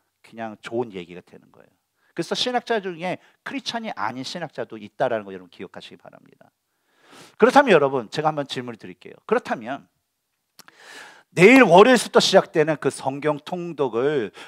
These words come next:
우리는 해야 할까요? 아니면 하지 말아야 할까요? 해야 되죠. 아멘. 이거 하시는 분들 자신 있게 아멘.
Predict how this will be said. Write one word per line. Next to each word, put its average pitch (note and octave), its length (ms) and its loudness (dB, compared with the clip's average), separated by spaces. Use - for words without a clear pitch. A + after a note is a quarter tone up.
우리는 A2+ 540 -8
해야 C4 200 6
할까요? E3+ 920 2
아니면 D3+ 500 -8
하지 - 240 -12
말아야 A#2+ 340 -6
할까요? E2+ 520 -14
해야 B3 200 8
되죠. D3 600 2
아멘. A2 580 -6
이거 F#2+ 100 -14
하시는 D#3+ 340 -8
분들 B2 200 -12
자신 A2 340 -14
있게 G#2 200 -12
아멘. F#2 440 -8